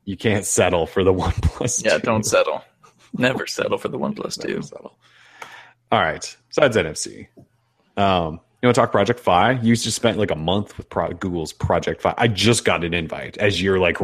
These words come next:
Speaker 2: Congratulations.
Speaker 1: finishing, you're finishing the final keystrokes on your, like, mini review of Project Fi, and I finally get an invite. So anyway, tell us about Project Fi.
Speaker 2: Project Fi is good. The service,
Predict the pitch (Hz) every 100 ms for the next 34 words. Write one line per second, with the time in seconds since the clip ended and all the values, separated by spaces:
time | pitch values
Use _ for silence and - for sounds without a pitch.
0 | 85 165 143 196 196 - 156 107 107 -
1 | 98 - 131 143 151 143 156 139 117 120
2 | 117 113 - 110 98 - 104 101 101 95
3 | 92 87 90 95 95 90 85 90 90 87
4 | 101 87 87 82 - 80 85 87 82 80
5 | - 80 82 78 80 80 76 - 143 135
6 | 107 151 151 139 120 127 120 - 120 _
7 | _ _ - - - - _ 156 214 247
8 | - 160 165 131 123 147 131 107 - -
9 | - 160 170 190 170 -